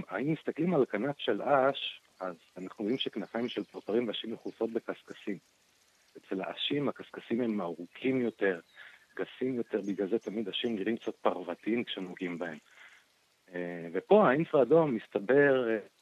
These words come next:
הגסות הזאת של הכנף לא מפריעה לו, ויש, אה, מין השתקפות מראה כזאת של, אה, גלי האור שחוזרים בחזרה.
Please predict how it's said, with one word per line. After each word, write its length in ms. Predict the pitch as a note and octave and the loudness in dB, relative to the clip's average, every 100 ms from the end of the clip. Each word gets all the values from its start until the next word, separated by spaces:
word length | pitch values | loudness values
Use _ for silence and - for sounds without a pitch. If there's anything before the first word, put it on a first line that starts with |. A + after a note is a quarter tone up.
| - E2+ F#2+ | -14 -8 -6
הגסות 500 | F#2 G2+ - E3+ C#3 | -4 -2 4 4 4
הזאת 220 | A2+ A#2 | 0 0
של 160 | A#2+ A#2+ | 0 0
הכנף 400 | - D#3 F#3 E3+ - | 0 0 2 0 -4
לא 140 | D#3 E3 | -2 2
מפריעה 500 | E3+ - D3 B2+ G#2+ | 0 2 4 6 4
לו, 200 | F#2+ G2 _ - - - _ F2 | 0 -6 _ -20 -20 -20 _ 0
ויש, 320 | A#2 A#2+ C#3 | 0 2 2
אה, 80 | B2+ A#2 | 2 2
מין 260 | A2+ A#2 | 2 2
השתקפות 560 | A2 - B2 - - D3+ _ - | 0 0 -2 0 0 0 _ -2
מראה 360 | C3+ A#2+ B2 C3 | 2 4 6 6
כזאת 440 | - A2 F#2 F2+ | 6 0 0 -4
של, 240 | - G2+ F#2+ | -2 -2 0
אה, 240 | F#2+ F#2 | -2 -2
גלי 260 | F#2+ G2+ B2 | 0 4 6
האור 280 | A#2 A2 A2 | 6 4 2
שחוזרים 500 | A2 - G2 G2+ G#2+ | -4 -8 -4 -4 -4
בחזרה. 520 | - A2+ G#2 F2 | -4 -2 0 -2